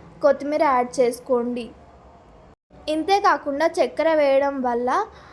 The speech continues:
మక్క గారెలు నూనెలో వేసినప్పుడు పొంగ్-, మంచిగా పొంగుతాయి, ఇంకా స్మూత్గా మెత్తగా కూడా వస్తాయి, కొంచెం జిగటగా కూడా వస్తాయి. ఇదంతా గ్రైండ్ చేసిన తర్వాత చూపిస్తున్నాను. మంచిగా మిక్స్ చేసుకోవాలి ఈ పిండి,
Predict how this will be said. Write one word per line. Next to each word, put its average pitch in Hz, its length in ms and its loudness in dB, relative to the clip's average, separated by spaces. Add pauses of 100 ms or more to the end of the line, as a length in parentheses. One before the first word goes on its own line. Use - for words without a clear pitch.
(160)
మక్క 269 260 -6
గారెలు 320 440 0
నూనెలో 302 500 0
వేసినప్పుడు 262 600 -2 (160)
పొంగ్-, 269 320 0 (220)
మంచిగా 285 420 0
పొంగుతాయి, 247 600 -4 (1000)
ఇంకా 285 260 2
స్మూత్గా 285 520 2
మెత్తగా 254 520 0
కూడా 269 240 4
వస్తాయి, 247 460 -4 (520)
కొంచెం 294 360 2
జిగటగా 262 500 2
కూడా 269 260 2
వస్తాయి. 269 400 -8 (680)
ఇదంతా 320 800 0 (240)
గ్రైండ్ 277 340 0
చేసిన 311 220 -4
తర్వాత 262 460 -2
చూపిస్తున్నాను. 262 720 -4 (400)
మంచిగా 311 540 0
మిక్స్ 320 360 -6
చేసుకోవాలి 247 640 0
ఈ 247 120 -10
పిండి, 262 480 -6